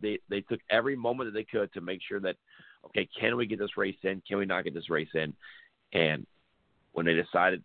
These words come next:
when the rains picked up again, it was Justin Haley in the lead. So great for that kid after finishing second the night before in the Xfinity race, after, like you said, getting a win taken away from him last year at Daytona. Um, the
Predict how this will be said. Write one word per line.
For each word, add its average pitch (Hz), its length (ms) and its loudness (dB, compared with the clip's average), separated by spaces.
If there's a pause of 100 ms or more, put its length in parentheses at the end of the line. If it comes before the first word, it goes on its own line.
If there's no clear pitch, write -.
when 104 180 -2
the 98 100 2
rains 104 300 2 (200)
picked 110 160 -2
up 107 120 0
again, 117 380 0 (320)
it 92 100 -2
was 98 120 -2 (140)
Justin 101 360 0
Haley 113 380 0
in 110 80 -6
the 107 60 -8
lead. 113 300 -6
So - 140 -6 (400)
great 143 280 2
for 117 100 -14
that - 160 -10 (100)
kid 107 180 -10 (140)
after 101 240 -16
finishing 110 340 -12 (140)
second 117 300 -4
the 110 60 -10
night 110 200 -6
before 101 460 -4 (520)
in 107 60 -10
the 104 120 -4
Xfinity 95 380 -4
race, 87 240 -2 (220)
after, 95 580 0 (280)
like 104 180 0
you 104 120 -8
said, 98 160 0
getting 107 180 -4
a 98 60 0
win 117 260 -2
taken 107 220 0
away 101 180 0
from 101 160 -10
him 98 200 -4
last 107 340 0
year 92 100 -4
at 82 80 -6
Daytona. 80 420 -8 (480)
Um, 78 380 -6
the 92 100 2